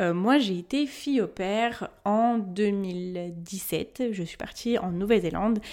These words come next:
et j'ai passé un an là-bas, donc c'était une super expérience. Et j'ai toujours été très intéressée par ce domaine-là parce que ça lie voyage à quelque chose que je connais bien.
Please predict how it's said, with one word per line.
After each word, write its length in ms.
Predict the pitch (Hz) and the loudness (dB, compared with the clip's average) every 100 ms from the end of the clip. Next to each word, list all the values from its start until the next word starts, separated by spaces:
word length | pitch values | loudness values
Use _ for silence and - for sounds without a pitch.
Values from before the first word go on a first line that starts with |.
| - - | -16 -2
et 60 | 208 | 0
j'ai 140 | 196 | 2
passé 400 | 202 175 240 240 - | 2 2 2 2 2
un 120 | 190 | 0
an 80 | 165 | 0
là-bas, 320 | - 170 202 | -2 0 0
donc 140 | 185 | -2
c'était 180 | - - | -8 -4
une 100 | 185 | -4
super 300 | - 175 170 | -4 -4 -4
expérience. 560 | 160 - - - 240 - - - - - | -6 -8 -6 -2 -2 -6 -20 -20 -12 0
Et 140 | 247 - | 2 2
j'ai 160 | 208 | 0
toujours 260 | 202 254 302 | 2 2 4
été 280 | 220 233 233 | 4 2 -2
très 280 | - 240 | 0 2
intéressée 460 | 233 208 185 180 240 | 2 0 -2 0 0
par 180 | 202 - | 0 -6
ce 100 | 185 | -4
domaine-là 520 | 185 190 175 185 233 | -2 0 0 0 0
parce 200 | 196 - | -4 -8
que 100 | 185 170 - - - | -6 -8 -10 -18 -18
ça 240 | - - 196 | -12 -4 -2
lie 300 | 202 214 196 | 2 0 0
voyage 840 | 190 190 202 196 202 220 262 262 | -6 0 2 4 4 6 6 4
à 60 | 214 | 2
quelque 240 | 202 190 | -2 -4
chose 200 | - 208 | -2 -2
que 120 | - 190 | -2 -6
je 140 | 185 - - | -6 -10 0
connais 320 | 226 214 196 | 4 6 4
bien. 320 | 180 190 247 | 2 2 2